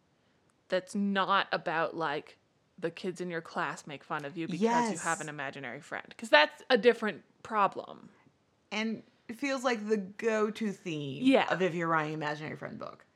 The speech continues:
Speaker 1: Yeah. Whereas this is like, you could have one for a bit and probably after they'll be gone and it won't be a big deal. Like, it's cool to imagine a friend
Speaker 2: Yeah.
Speaker 1: and it's cool to let the friend go and, like, it's all cool. It's
Speaker 2: I,
Speaker 1: imagination.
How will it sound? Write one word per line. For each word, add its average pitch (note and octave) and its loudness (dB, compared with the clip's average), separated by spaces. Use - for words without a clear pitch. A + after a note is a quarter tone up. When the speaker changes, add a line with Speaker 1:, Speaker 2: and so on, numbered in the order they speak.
Speaker 1:
Yeah. - 0
Whereas A3+ 4
this C#4+ 2
is B3+ -6
like, G#3 2
you A#3+ 0
could D4+ 2
have D#4 2
one E3+ 0
for E3 -2
a E3 0
bit E3 -4
and F#3+ -8
probably G#3+ -2
after F3 -6
they'll G3+ -6
be G3+ -6
gone F3+ -2
and F#3 -4
it D3 -8
won't E3+ -6
be F3 -2
a E3 -4
big D#3+ -10
deal. E3 -4
Like, F3 0
it's F#3+ -4
cool G3 -4
to F#3 -4
imagine F3 -4
a E3 -8
friend F3+ 2
Speaker 2:
Yeah. F3 6
Speaker 1:
and F#3 -2
it's F3 -6
cool F3+ -4
to E3+ -6
let F3 -4
the F3 -6
friend E3 -10
go G3 2
and, D#3 -8
like, D#3 -6
it's A#3+ -4
all C4+ 0
cool. D#4+ -2
It's B3 -2
Speaker 2:
I, D4 0
Speaker 1:
imagination. E4+ -2